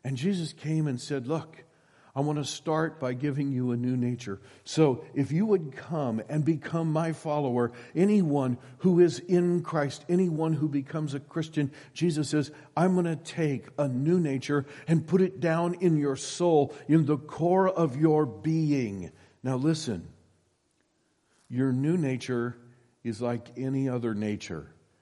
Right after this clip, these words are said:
If you feed it, it grows. If you starve it,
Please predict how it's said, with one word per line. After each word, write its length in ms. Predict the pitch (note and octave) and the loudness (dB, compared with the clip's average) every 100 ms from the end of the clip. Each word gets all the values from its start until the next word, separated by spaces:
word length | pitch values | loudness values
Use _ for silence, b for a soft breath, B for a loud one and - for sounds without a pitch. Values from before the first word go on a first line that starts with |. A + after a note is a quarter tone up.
| _ _ _ | _ _ _
If 280 | - A#2+ - | -6 -6 -4
you 200 | C#3+ E3+ | -2 -2
feed 520 | D#3 - - G3 F#3+ | -4 -10 -6 -2 0
it, 320 | B2 A2+ B2 - - _ _ _ _ _ _ _ _ _ _ | 0 -2 -6 -14 -20 _ _ _ _ _ _ _ _ _ _
it 80 | B2+ | -12
grows. 680 | A#2 A#2 F2+ - - - - _ _ _ _ _ _ _ _ _ _ _ _ _ | -6 -6 -8 -12 -18 -20 -20 _ _ _ _ _ _ _ _ _ _ _ _ _
If 220 | G#2+ G#2+ | -8 -8
you 160 | C#3 E3 | -6 -6
starve 640 | D#3 - - F#3+ G3 E3+ | -6 -8 -2 2 2 0
it, 200 | A#2+ B2+ | -2 -4